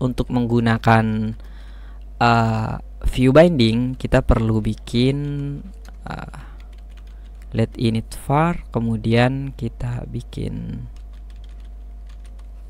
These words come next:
activity second binding. Nah, baru kemudian kita kerjakan di on-gridnya. Activity second binding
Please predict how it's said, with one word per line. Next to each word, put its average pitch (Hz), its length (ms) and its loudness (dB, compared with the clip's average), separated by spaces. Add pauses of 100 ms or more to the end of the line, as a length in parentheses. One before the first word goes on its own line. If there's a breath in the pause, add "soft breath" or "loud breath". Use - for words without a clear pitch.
(380)
activity 131 800 4
second 131 640 0
binding. 110 480 0 (1600)
Nah, - 80 -10
baru - 240 -6
kemudian 117 800 0 (1900)
kita - 240 2
kerjakan 117 400 6
di 113 80 4
on-gridnya. 113 720 4 (1900)
Activity - 480 0
second 113 400 0
binding 120 640 2